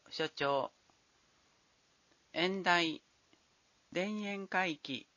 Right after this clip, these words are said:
一パーセント戦略。安心して暮らせる地域社会の作り方。料金無料。事前申し込み不要。定員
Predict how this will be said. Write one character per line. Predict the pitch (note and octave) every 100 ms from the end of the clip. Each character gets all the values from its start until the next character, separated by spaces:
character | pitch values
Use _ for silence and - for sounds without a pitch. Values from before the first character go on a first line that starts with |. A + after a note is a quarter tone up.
| _
一 | - - F#3+
パ | - G#3
ー | G#3
セ | G3+ F#3+
ン |
ト | D3 B2
戦 | - C#3 C#3+
略。 | B2+ - B2+ - _ _ _ _ _ _ _ _ _ _ - _
安 | - F3+ F#3+
心 | - F3+ F3+
し |
て | - E3+
暮 | D#3+
ら | D#3+
せ | - D#3
る | C#3+ -
地 | - E3+
域 | G3 F#3+
社 | - F3
会 | E3 C#3+
の | A#2+
作 | - - C#3+
り | C#3
方。 | C3+ B2+ B2 - - _ _ _ _ _ _ _ _ _ _ _ _ _ _ _ _ _ _ _
料 | - G#3+ G#3
金 | - C#3 A#2+ - -
無 | C3+ C#3+
料。 | C#3+ E3 D#3+ D#3 - _ _ _ _ _
事 | - C3+
前 | E3+ G#3
申 | G3+ G3+ G3
し | G3+ -
込 | E3+
み | C#3+ F#3+
不 | - D3
要。 | E3+ D3+ - - _ _ _ _ _ _ _ _ _ _ _ _ _
定 | F3+ G3
員 | G3 F#3 F3+ -